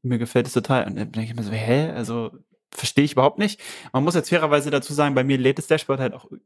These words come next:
gar nicht. Deswegen <laughs> nutze ich's halt auch nicht. Hab immer noch in meinem, meiner Lesezeichenliste hab ich immer noch diesen Link zum alten Dashboard, was ja noch geht zum Glück. Da kann man sich Excel-Dateien ziehen und damit bin ich eigentlich happy. Aber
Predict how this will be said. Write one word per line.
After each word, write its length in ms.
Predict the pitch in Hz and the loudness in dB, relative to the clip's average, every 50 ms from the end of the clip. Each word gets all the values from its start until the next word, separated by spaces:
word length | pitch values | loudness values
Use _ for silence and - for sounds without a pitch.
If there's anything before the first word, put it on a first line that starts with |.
| _ _ | _ _
gar 240 | - 139 135 135 156 | 2 4 4 4 2
nicht. 260 | 185 220 220 - - - - - | 0 -2 -4 -6 -10 -10 -4 -2
Deswegen 480 | 147 135 - - 143 139 131 160 151 139 | -2 0 2 2 2 2 4 4 2 0
<laughs> 240 | - 151 - - 139 135 | 0 -4 -8 -4 -2 0
nutze 220 | 143 147 - 170 | 0 0 0 -2
ich's 100 | 165 - | 0 2
halt 140 | 165 147 - | 2 4 2
auch 100 | 147 151 | 2 0
nicht. 300 | 165 160 151 - - - | 0 -2 -2 -4 -2 -2
Hab 140 | 131 123 - | 0 0 2
immer 140 | 135 135 | 2 2
noch 180 | 131 131 127 - | 2 2 0 -2
in 140 | 120 - 131 | -4 -2 0
meinem, 240 | 131 127 127 131 131 _ - - - - _ - | 0 0 0 -2 -6 _ -18 -20 -20 -20 _ -2
meiner 240 | - 135 131 131 127 | 0 2 4 4 4
Lesezeichenliste 720 | 127 135 139 139 135 - 143 135 131 135 139 135 135 - | 4 4 2 2 2 2 0 2 2 2 0 0 0 0
hab 60 | 135 131 | -2 0
ich 60 | 127 | 0
immer 120 | 131 131 123 | 0 0 0
noch 80 | 123 | 0
diesen 240 | 123 131 117 127 123 | -2 -4 -4 -2 0
Link 220 | 131 139 143 135 | 0 0 0 0
zum 120 | - 127 117 | -2 -2 -2
alten 300 | - - 131 143 - 143 | 0 2 0 0 0 2
Dashboard, 400 | 139 143 143 - - 139 127 127 | 2 2 2 0 -2 -4 -4 -4
was 140 | 127 - - | -4 -4 -2
ja 60 | 123 | -4
noch 180 | 123 117 - | -4 -2 0
geht 200 | - 143 151 147 - | 0 0 0 0 -2
zum 140 | - 143 135 | -2 0 2
Glück. 220 | 143 139 135 - _ _ - - - - - _ | 2 0 0 -2 _ _ -20 -20 -20 -20 -8 _
Da 80 | - 127 | -2 0
kann 140 | - 143 | 2 2
man 80 | 135 131 | 2 2
sich 120 | 123 - | 2 0
Excel-Dateien 680 | - 143 - - 147 131 127 120 - 135 131 127 127 123 | -2 -2 0 2 4 4 4 4 2 2 0 0 0 0
ziehen 240 | - - 127 123 | 0 0 0 0
und 60 | 123 117 | 0 0
damit 240 | 123 120 120 120 | 0 0 0 -2
bin 80 | - 123 | -2 -4
ich 120 | 123 - | -4 -4
eigentlich 200 | - 123 120 - | -4 -6 -4 0
happy. 280 | - 131 - 147 143 - | -2 0 2 2 2 2
Aber 260 | 117 113 127 117 - | 2 2 2 0 0